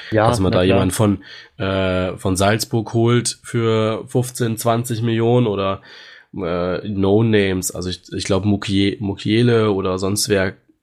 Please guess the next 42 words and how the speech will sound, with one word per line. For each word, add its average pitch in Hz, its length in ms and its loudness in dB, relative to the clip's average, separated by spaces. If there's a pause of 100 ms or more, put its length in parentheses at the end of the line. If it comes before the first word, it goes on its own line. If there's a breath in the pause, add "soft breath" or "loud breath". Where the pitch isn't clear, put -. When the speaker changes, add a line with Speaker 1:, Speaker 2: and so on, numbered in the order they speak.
(380)
Speaker 2:
also 85 180 -4
die, 87 220 -4
diese 87 560 -2 (240)
ganzen 92 320 2
Neuen, 92 260 4
die 104 80 -2
da 95 120 0
jetzt 90 240 -2
kamen, 98 300 2
die 90 100 -4
überhaupt 87 420 -2
nicht - 160 0
fruchten, 117 600 -2 (680 loud breath)
äh, 85 240 -4
die 98 140 -6
kamen 101 260 2
ja 90 100 0
alle 101 240 0
für 92 540 -2 (600)
ganz, 104 280 2
ganz 87 220 -2
krasse 85 320 -4
Summen, 82 280 -4
ja. 85 260 -2 (100)
Speaker 1:
Ja, 120 260 4
ja, 127 240 2
man 147 140 2
hat 143 140 0
halt 139 200 0
trotzdem 135 380 -2
bei 123 140 2
allen 135 260 0
irgendwo 135 320 0
das 120 140 -6
Start-, - 560 -4
äh, 120 500 -2
Kapital 123 560 -2
mal 117 140 2
mit 131 280 0
da 113 160 4
gehabt, 117 380 -2
ne? 127 180 0